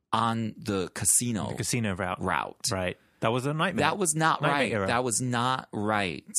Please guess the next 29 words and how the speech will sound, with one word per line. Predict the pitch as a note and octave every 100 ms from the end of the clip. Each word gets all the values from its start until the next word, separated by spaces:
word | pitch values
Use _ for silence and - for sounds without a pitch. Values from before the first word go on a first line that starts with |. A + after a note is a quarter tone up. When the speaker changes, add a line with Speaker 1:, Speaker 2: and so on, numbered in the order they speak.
| -
Speaker 2:
Oh, | C#3
yeah. | D#3 B2+ F#2
That | B2+
was | C3+
a |
Speaker 1:
That | C3+
was | C#3
Speaker 2:
concern. | A#2+ C#3
Speaker 1:
unnecessary. | C3 B2+ - C3 F#2+ B1+ G#2
Speaker 2:
Mm-hmm. | E3+ F#3 F#3 F#3+ - -
Speaker 1:
That | A#2 B2
was | B2
doing | A2+ A2+ G#2
too | - D3+
much. | F3 D3 D#3 - -
Speaker 2:
Way | B2
too | B2 A#2
much. | G2 -
Speaker 1:
That | G2+ C#3 -
was | E3+ - - _ -
greed. | G2 G#2 A2+ A#2+ A2 F#2+ D#2 - -
Speaker 2:
Mm-hmm. | C#3+ E3 F3+ F3+
Speaker 1:
That | A2+ G#2+
was | A2 - - _
poor | - D3 B2
management. | A#2 G#2 G#2 G2 F2+ C#2 -
Speaker 2:
Mm-hmm. | B2+ C#3 D3+ F3 E3 F3
Speaker 1:
That | A#2 -
was | A2+ F#2+